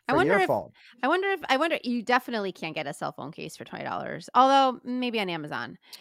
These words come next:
Speaker 1: Um, I wonder though, what, I wonder if the original woman, what's her name? I wonder if she's only getting twenty dollars too.
Speaker 2: Yeah, everybody's e-, treated the same in a class action,
Speaker 1: So
Speaker 2: as far as I,
Speaker 1: just
Speaker 2: as
Speaker 1: even
Speaker 2: far as I
Speaker 1: her.
Speaker 2: know.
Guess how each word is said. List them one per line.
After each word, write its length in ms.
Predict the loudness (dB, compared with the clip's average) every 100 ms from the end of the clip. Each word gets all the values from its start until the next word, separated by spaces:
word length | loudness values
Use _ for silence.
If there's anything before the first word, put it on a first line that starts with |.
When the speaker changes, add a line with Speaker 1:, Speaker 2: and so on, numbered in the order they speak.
| -20 -20 _ 0
Speaker 1:
Um, 600 | 4 4 0 -8 -12 -20 _ _ -20 _ _ 4
I 120 | 6
wonder 420 | 6 4 2 2
though, 340 | 4 6 6
what, 160 | 4 0 -2 -2
I 120 | 0
wonder 340 | 0 0 0
if 120 | 0 -4 -6
the 200 | 0 0
original 1300 | 0 2 0 0 -2 -2 0 0 0 -2 -4 -6 -6
woman, 280 | -4 -2
what's 220 | -2 -4 -2
her 160 | -2
name? 260 | 0 0 0
I 80 | 0
wonder 200 | 2 0
if 120 | -2
she's 640 | -2 -2 0 2 2 2
only 220 | 0 -2 -2
getting 280 | -4 -4
twenty 320 | -8 -8 -6 -6
dollars 600 | -4 -6 -6 -10 -12 -12
too. 300 | -8 -6 -6 0
Speaker 2:
Yeah, 180 | 2 4
everybody's 560 | 4 2 2 2 0 -2
e-, 180 | -6 -8
treated 320 | -8 -8 -8
the 60 | -8
same 300 | -4 -2 -2
in 60 | -6
a 20 |
class 300 | 0 0 0
action, 220 | 0 0
Speaker 1:
So 80 | -2
Speaker 2:
as 80 | 4
far 140 | 8
as 120 | 10
I, 220 | 8 6 4
Speaker 1:
just 100 | -2
Speaker 2:
as 60 | -4
Speaker 1:
even 180 | -2 2
Speaker 2:
far 140 | 6
as 140 | 6 6
I 120 | 4
Speaker 1:
her. 40 | 2
Speaker 2:
know. 280 | -2 -4